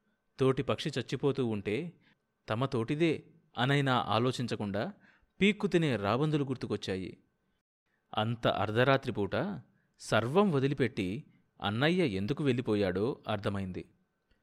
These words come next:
పాట పోటీల మీద సాగుతూనే ఉంది. "లక్షా యాభై వేలు,"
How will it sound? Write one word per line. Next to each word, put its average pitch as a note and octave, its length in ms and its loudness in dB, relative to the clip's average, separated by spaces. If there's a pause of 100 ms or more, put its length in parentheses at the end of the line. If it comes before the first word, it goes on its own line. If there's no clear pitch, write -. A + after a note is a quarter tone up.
(540)
పాట A2 500 2 (460)
పోటీల D3 340 4
మీద A2 340 0
సాగుతూనే B2 600 -2
ఉంది. F#2+ 360 -6 (1040)
"లక్షా F#3+ 300 10
యాభై B3+ 340 12
వేలు," B3 480 8